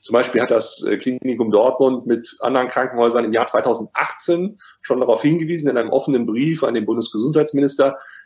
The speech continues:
dass wir in den Hochzeiten, nämlich im Januar, Februar, ein Problem mit unserem Personal kriegen,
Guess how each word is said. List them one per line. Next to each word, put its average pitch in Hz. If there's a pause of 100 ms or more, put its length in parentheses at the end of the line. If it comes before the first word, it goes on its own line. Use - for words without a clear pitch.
(120)
dass 143
wir 151
in 127
den 117
Hochzeiten, 156
nämlich 117 (100)
im 98
Januar, 110
Februar, 139 (220)
ein 117
Problem 123
mit 139
unserem 123
Personal 123
kriegen, 92